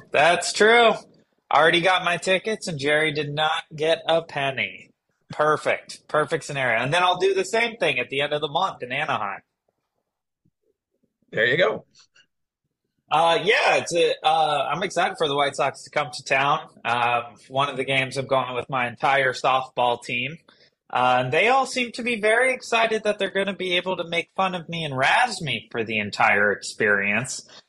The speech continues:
Speaker 1: Uh, but I'm not so sure because we're seeing a little bit of life from some of the White Sox. Uh, I actually am more encouraged than most, uh, coming off the sweep of Detroit since the last time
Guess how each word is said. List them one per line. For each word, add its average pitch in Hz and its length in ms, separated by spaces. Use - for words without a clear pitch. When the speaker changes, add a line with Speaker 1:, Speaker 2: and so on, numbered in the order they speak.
Speaker 1:
Uh, 156 280
but 185 140
I'm 233 160
not 339 220
so 339 120
sure 359 400
because 208 360
we're 220 120
seeing 233 300
a 240 80
little 180 480
bit 208 160
of 190 180
life 123 560
from 151 180
some 131 300
of 135 240
the 214 100
White 123 360
Sox. 107 760
Uh, 123 420
I 156 260
actually 175 580
am 147 200
more 147 240
encouraged 139 800
than 123 460
most, 165 720
uh, 120 160
coming 156 320
off 143 220
the 135 80
sweep 147 540
of 127 180
Detroit 139 680
since 120 240
the 127 60
last 113 400
time 110 340